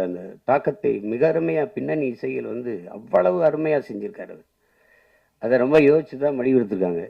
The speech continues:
ஜிப்ரான் தான் அது. ஏன்னா பின்னணி இசையில் ஒரு படத்தை தூக்கி நிறுத்துகிற ஆற்றல் ரொம்ப அரிதினும் அரிது. அது உலகத்திலே ஆகச்சிறந்த ஒரு இசை மேதை உண்டென்றால் அதற்கு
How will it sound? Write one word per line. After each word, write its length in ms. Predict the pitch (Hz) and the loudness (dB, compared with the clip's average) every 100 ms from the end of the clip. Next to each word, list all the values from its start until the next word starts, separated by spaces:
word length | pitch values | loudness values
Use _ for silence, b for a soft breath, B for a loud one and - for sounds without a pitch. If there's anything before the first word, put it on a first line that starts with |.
| - | -10
ஜிப்ரான் 440 | 110 110 123 117 107 | -8 -2 0 0 6
தான் 180 | 123 | 6
அது. 120 | 113 104 | 8 4
ஏன்னா 280 | 104 120 110 90 b b b b b b - | 2 2 0 -2 b b b b b b -2
பின்னணி 400 | 120 156 190 180 | 2 6 8 6
இசையில் 320 | 160 170 147 | 6 2 4
ஒரு 160 | 139 123 | 2 4
படத்தை 320 | 131 147 135 | 0 2 -2
தூக்கி 280 | - 143 143 | 0 -4 0
நிறுத்துகிற 440 | 127 120 - 113 | 0 -2 -2 0
ஆற்றல் 480 | 104 110 117 139 127 82 - _ _ | 2 0 -2 -4 -6 -8 -18 _ _
ரொம்ப 320 | 107 120 151 143 | -14 -10 -2 4
அரிதினும் 420 | 110 123 131 139 | 4 4 2 2
அரிது. 300 | 127 110 107 - _ _ _ _ _ _ _ _ _ _ _ _ _ _ _ - | 0 -2 -4 -12 _ _ _ _ _ _ _ _ _ _ _ _ _ _ _ -14
அது 160 | 95 | -8
உலகத்திலே 540 | 98 110 131 139 - 147 | 0 6 8 6 4 4
ஆகச்சிறந்த 680 | 123 127 127 - 131 139 147 | 6 4 2 0 0 2 2
ஒரு 120 | 127 113 | 2 -2
இசை 240 | 104 135 | -4 -4
மேதை 280 | 123 117 110 | -2 -2 -4
உண்டென்றால் 560 | 107 113 113 120 143 | -2 0 0 2 2
அதற்கு 400 | 123 107 104 107 | 2 0 -4 -6